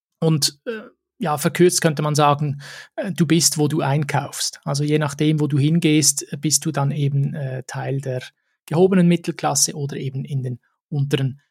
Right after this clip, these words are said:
Schichten. Ja, und es ist eigentlich genau diese Zeit, also diese erste Blütephase ab Jahrhundertwende, die dann etwa bis zum Ende der Weimarer Republik reicht,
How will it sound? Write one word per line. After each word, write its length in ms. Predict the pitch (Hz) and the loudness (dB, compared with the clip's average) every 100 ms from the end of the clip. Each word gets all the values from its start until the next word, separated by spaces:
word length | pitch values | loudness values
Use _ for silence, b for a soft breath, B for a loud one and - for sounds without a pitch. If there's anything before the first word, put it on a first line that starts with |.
| _ | _
Schichten. 640 | - 156 139 - 139 113 B B B B | 0 0 0 -2 -4 -4 B B B B
Ja, 400 | - 160 143 143 _ _ _ _ - | 4 4 4 -2 _ _ _ _ 4
und 420 | 180 175 175 - _ _ _ _ _ _ _ _ _ _ _ - 254 - | 6 8 4 -4 _ _ _ _ _ _ _ _ _ _ _ -14 -12 -4
es 160 | 190 | 0
ist 160 | 202 - | 2 2
eigentlich 320 | 202 208 196 | 4 4 2
genau 440 | - 180 185 196 185 _ | 2 2 4 2 0 _
diese 240 | 190 170 143 | -4 -2 0
Zeit, 420 | - 180 208 208 | 2 4 4 0
also 160 | 170 151 | -2 -2
diese 220 | 147 175 | -4 -4
erste 540 | - 190 220 - 190 | -2 0 2 0 0
Blütephase 920 | 165 202 226 214 - 185 190 196 180 | 0 0 0 -2 2 2 4 2 0
ab 240 | 175 170 - B B - | -2 -4 -6 B B -4
Jahrhundertwende, 1000 | 165 170 208 180 185 185 190 190 185 - _ _ _ _ _ _ _ 170 | -2 2 0 0 2 2 4 4 2 -4 _ _ _ _ _ _ _ 0
die 240 | 175 185 | 2 4
dann 260 | 170 160 165 | 4 4 0
etwa 300 | 165 147 156 | -4 -2 -4
bis 180 | 147 | -4
zum 140 | - 180 | -6 -4
Ende 180 | 160 147 | -6 -4
der 160 | 151 | -2
Weimarer 400 | 147 147 143 139 | -2 -2 -4 -4
Republik 420 | 143 143 180 220 | -4 -2 0 4
reicht, 360 | 175 165 175 | 6 6 2